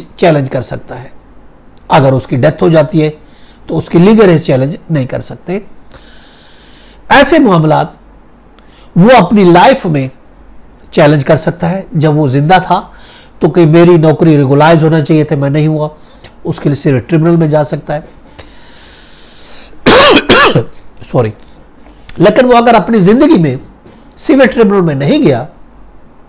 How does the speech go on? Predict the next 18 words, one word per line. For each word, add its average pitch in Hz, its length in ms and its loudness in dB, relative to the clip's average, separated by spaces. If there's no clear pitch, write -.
तो 247 60 -4
उसके 190 520 -4
मरने 214 320 0
के 180 120 -2
बाद 147 340 -2
<coughs> - 60 -2
उसके 220 260 0
legal 247 300 4
heirs 160 360 0
को 208 100 2
हक 180 240 -2
हासिल 180 340 0
नहीं 208 220 2
है 165 100 2
कि 160 80 -4
वो 160 120 -2
civil, 156 300 -2
uh, 143 340 -4